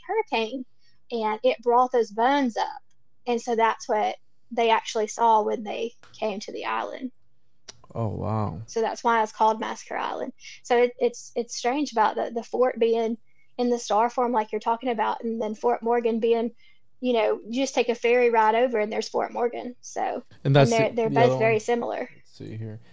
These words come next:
Speaker 2: Yeah, and their whole reasoning behind that is that it, it is strategic in the way it's placed because of the defenses. Yeah, Fort Morgan looks a lot more, uh, like the traditional,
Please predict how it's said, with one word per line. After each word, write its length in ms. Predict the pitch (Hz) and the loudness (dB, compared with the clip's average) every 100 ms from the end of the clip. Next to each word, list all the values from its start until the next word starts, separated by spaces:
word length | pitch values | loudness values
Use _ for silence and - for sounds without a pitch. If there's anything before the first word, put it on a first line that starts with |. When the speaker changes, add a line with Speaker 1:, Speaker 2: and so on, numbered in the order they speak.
| - | -12
Speaker 2:
Yeah, 380 | - 160 165 165 | 2 4 6 6
and 260 | - 165 160 | 6 6 8
their 200 | 160 160 | 8 8
whole 240 | 175 208 | 8 8
reasoning 500 | 147 135 139 135 131 | 8 8 8 6 6
behind 380 | 123 123 127 127 | 6 6 6 4
that 180 | 127 120 | 6 6
is 200 | 123 110 | 6 4
that 200 | 120 120 | 4 4
it, 220 | 120 110 - - - - - | 4 2 -4 -20 -20 -14 0
it 160 | 117 | 4
is 400 | 113 110 98 - - - - - - | 6 6 4 -2 -8 -20 -20 -20 -10
strategic 1120 | - - 139 - - 180 156 139 123 107 - | -6 2 2 4 4 6 6 6 4 4 -2
in 160 | 127 | 2
the 100 | 123 | 6
way 220 | 120 131 123 | 6 8 6
it's 160 | - | 2
placed 800 | - - 135 135 120 - - - - - - - - - - - | -6 4 8 8 6 0 -10 -14 -18 -20 -20 -20 -20 -20 -14 -2
because 400 | 127 139 131 120 | 4 8 8 8
of 60 | |
the 80 | 120 | 6
defenses. 800 | 117 - 131 120 - 104 92 - | 4 6 4 4 2 0 0 -2
Yeah, 320 | 127 127 120 | 4 8 8
Fort 300 | 113 - 139 | 6 4 4
Morgan 340 | 135 135 131 123 | 6 6 6 6
looks 220 | 120 - | 6 4
a 80 | 110 | 2
lot 560 | 101 104 113 117 110 | 2 4 6 6 4
more, 360 | 101 113 107 104 | 2 0 2 0
uh, 180 | 92 104 | 2 2
like 180 | 107 104 | 2 2
the 100 | 110 | -4
traditional, 800 | - 104 113 - 113 104 101 | -2 0 0 0 0 0 -2